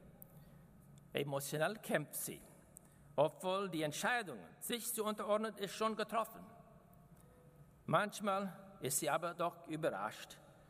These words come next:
wenn ich letztendlich mich auch mal entscheide, ihrer Meinung zu folgen. Wenn Frauen sich unterordnen, fällt es leichter für uns als Männer, das Interesse der Frau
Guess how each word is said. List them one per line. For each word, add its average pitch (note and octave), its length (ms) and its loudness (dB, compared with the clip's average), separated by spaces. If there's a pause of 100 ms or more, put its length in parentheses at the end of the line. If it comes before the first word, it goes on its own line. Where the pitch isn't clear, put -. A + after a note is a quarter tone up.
(500)
wenn D3 180 4
ich F#3+ 260 0
letztendlich G#3 960 0
mich F#3+ 300 0
auch A#3 300 4
mal G3 240 4
entscheide, E3+ 500 4 (160)
ihrer B3 240 2
Meinung D3+ 400 0
zu C#3 140 -2
folgen. G#2 420 -2 (1700)
Wenn - 160 -2
Frauen F#3+ 680 4 (300)
sich - 340 2
unterordnen, C#3+ 800 0 (920)
fällt G3 460 0
es - 380 -2
leichter G#3 440 0 (280)
für D3+ 120 0
uns F3+ 260 2
als D#3 200 4
Männer, B2 320 0 (320)
das C#3+ 200 4
Interesse D#3 580 2
der G#3 140 2
Frau D3+ 420 6